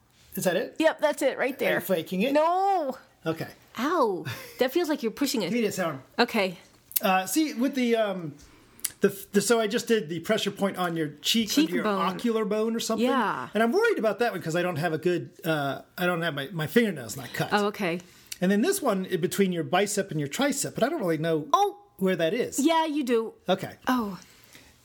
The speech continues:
Speaker 1: So, uh, learn two new pressure points. So thank you, uh, Kaya's partner.
Speaker 2: So,
Speaker 1: Who does not have
Speaker 2: ow.
Speaker 1: any.
Speaker 2: Ow, that one hurts.
Speaker 1: Does it?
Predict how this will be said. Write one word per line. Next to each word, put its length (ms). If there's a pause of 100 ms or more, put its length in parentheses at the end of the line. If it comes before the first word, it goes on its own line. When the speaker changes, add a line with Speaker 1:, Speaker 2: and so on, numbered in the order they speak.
Speaker 1:
So, 580
uh, 420
learn 200
two 120
new 160
pressure 300
points. 320
So 140
thank 260
you, 380
uh, 320
Kaya's 380
partner. 420 (320)
Speaker 2:
So, 260 (100)
Speaker 1:
Who 140
does 120
not 160
have 120
Speaker 2:
ow. 120
Speaker 1:
any. 100 (640)
Speaker 2:
Ow, 340
that 220
one 160
hurts. 560
Speaker 1:
Does 180
it? 160